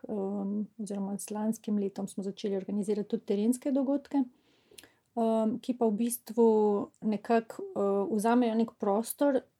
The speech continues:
em, in v njem nekaj sprožijo, ne. Se pravi, da se mogoče ne lotimo tega toliko študijsko, ne, em, se, eh, kot z neko že raziskavo izdelano in tako naprej, ampak v bistvu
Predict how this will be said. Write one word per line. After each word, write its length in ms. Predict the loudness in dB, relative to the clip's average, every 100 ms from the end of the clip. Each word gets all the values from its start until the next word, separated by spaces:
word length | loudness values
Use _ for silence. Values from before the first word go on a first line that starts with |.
| -6
em, 480 | -2 -2 -2 -4 -6 _
in 280 | 4 4 4 2
v 80 | 0
njem 280 | 0 0 0
nekaj 220 | -2 -8
sprožijo, 640 | -2 0 0 0 -4 -2
ne. 180 | -2 -4 -6 _ -20 -20 _
Se 140 | -6
pravi, 340 | 0 4 6 6
da 360 | 4 2 2
se 140 | 0 0
mogoče 400 | 2 2 4 2
ne 180 | 4 6
lotimo 800 | 4 4 0 0 -2 -4 -6 -8 -4
tega 260 | -2 -2 -6 -10 -10 -2
toliko 220 | 0 0 -2
študijsko, 640 | -4 -2 0 -2 2 4 6
ne, 260 | 4 2 -2
em, 440 | -4 -2 -2 -4
se, 140 | -6 -10 -18 -10
eh, 240 | -4 -2 -2
kot 220 | -4 -4
z 180 | -4 -2
neko 280 | -2 0 4
že 200 | 6 6
raziskavo 640 | 4 -2 -4 -4 -2 0
izdelano 600 | 0 2 2 2 -2 -4
in 60 | -4
tako 180 | -6 -8
naprej, 340 | -4 -2 2
ampak 260 | 2 0 -4
v 60 |
bistvu 440 | -4 -6 -4 -4